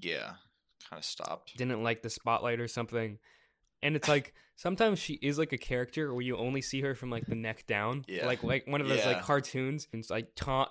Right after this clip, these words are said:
Speaker 2: Tom and Jerry, like, whoever, the owner of Tom, it feels like that.
Speaker 1: Mm-hmm.
Speaker 2: But, um, it is kind of, it's, it's now enjoyable to see her kinda get back into it.
Speaker 1: Yeah.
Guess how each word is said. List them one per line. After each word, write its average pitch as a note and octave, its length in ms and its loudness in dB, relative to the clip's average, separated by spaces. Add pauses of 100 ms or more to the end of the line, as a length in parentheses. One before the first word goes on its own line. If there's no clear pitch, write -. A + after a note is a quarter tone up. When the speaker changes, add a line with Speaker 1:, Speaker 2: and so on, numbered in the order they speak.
Speaker 2:
Tom C3+ 200 2
and B2 120 0
Jerry, A#2 320 6
like, A2 140 2
whoever, A2+ 280 0
the A#2 140 0
owner A2+ 240 2
of A2+ 80 0
Tom, A2 280 0
it - 60 -4
feels C3+ 220 0
like A2+ 180 2
that. A2 360 6
Speaker 1:
Mm-hmm. G2 300 -10 (380)
Speaker 2:
But, B2 160 6
um, A2+ 360 2 (800)
it D3+ 140 8
is F#3 180 8
kind G#3+ 200 4
of, C#3+ 220 4
it's, D3+ 160 -2
it's - 320 0
now D#3 240 4
enjoyable B2+ 420 4
to B2 60 2
see B2+ 140 2
her A#2+ 60 2
kinda A#2+ 200 0
get G#2+ 200 -2
back G2 240 2
into E2+ 300 -6
it. A#1+ 140 -4
Speaker 1:
Yeah. E2 260 -2